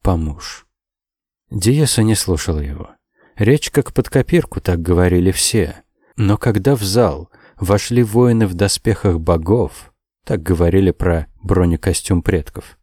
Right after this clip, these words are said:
принцесса вздрогнула. Это было, с одной стороны, ужасное зрелище. Знала, что ни одно копьё или клинок не мог их пробить. Но в то же время, понимая, что их носили предки,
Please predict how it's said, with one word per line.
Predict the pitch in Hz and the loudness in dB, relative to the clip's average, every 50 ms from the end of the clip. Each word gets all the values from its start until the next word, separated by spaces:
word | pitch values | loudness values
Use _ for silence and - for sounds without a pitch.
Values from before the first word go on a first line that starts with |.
| _ _ | _ _
принцесса | - 113 101 101 92 - - 123 117 - - - 107 | -2 0 2 2 0 0 0 0 0 0 0 -2 0
вздрогнула. | 101 95 87 85 90 95 92 87 80 76 76 73 71 69 78 - - - _ _ _ _ _ _ _ _ _ _ _ | 0 0 -2 0 0 2 2 2 0 -2 -6 -8 -8 -10 -12 -16 -18 -20 _ _ _ _ _ _ _ _ _ _ _
Это | - 117 - - 123 | -2 -2 2 0 0
было, | 104 139 147 156 147 | 2 2 2 2 2
с | 135 - - | 0 0 -2
одной | 123 101 104 123 123 | -2 -2 0 0 0
стороны, | - - - 107 101 101 104 107 110 - - | 0 0 -2 0 2 2 2 2 0 -2 -2
ужасное | - 104 90 80 82 82 98 113 110 - - - 107 104 104 | -2 -2 -2 -2 0 0 0 0 0 -2 -4 -2 -2 -2 0
зрелище. | 95 87 87 82 85 76 71 85 - - - - - 95 - _ _ _ _ _ _ _ _ _ _ _ | 0 -2 0 0 -2 -4 -4 -8 -12 -12 -12 -10 -12 -16 -18 _ _ _ _ _ _ _ _ _ _ _
Знала, | - 104 90 101 120 127 127 127 113 | -2 -2 0 2 2 2 4 2 0
что | - - - 110 | -2 0 -2 0
ни | 107 110 | 2 2
одно | 117 117 110 117 139 143 - | 2 0 0 0 -2 -2 -2
копьё | - - 143 123 - - 98 85 85 73 69 73 76 - _ _ _ _ _ _ | -2 -2 -2 -2 0 -4 -4 -2 -4 -4 -6 -8 -10 -12 _ _ _ _ _ _
или | - - 101 92 95 | -2 0 2 2 2
клинок | 85 - - - 87 82 78 73 80 101 113 92 - - - - - _ _ _ - | 0 -2 -2 -2 0 0 0 0 -2 -2 -4 -4 -12 -14 -16 -18 -18 _ _ _ -2
не | - 107 98 101 98 | 2 4 4 4 4
мог | 95 101 123 123 - - | 4 4 2 2 0 -4
их | 107 - - | -4 -4 -2
пробить. | - 113 104 98 85 80 76 71 - - - - - _ _ _ _ _ _ _ - | -2 0 0 0 -2 -2 -6 -8 -8 -10 -14 -14 -14 _ _ _ _ _ _ _ -4
Но | - 101 98 98 | 0 0 0 0
в | - | 0
то | - - 151 139 | 2 2 2 2
же | 101 87 | 2 0
время, | 78 73 76 71 67 67 - - - - _ _ _ _ - | -4 -4 -4 -6 -6 -8 -12 -16 -20 -20 _ _ _ _ -2
понимая, | - 95 90 92 92 107 113 110 | 0 2 2 4 4 4 4 2
что | - - - 113 | 2 0 -4 -4
их | 101 - 113 107 92 - | -2 0 0 0 0 2
носили | 104 95 87 - - 110 90 90 | 0 0 0 0 0 2 2 0
предки, | - - 98 113 120 - - - 120 104 | 0 2 2 2 2 0 -2 -4 -4 -4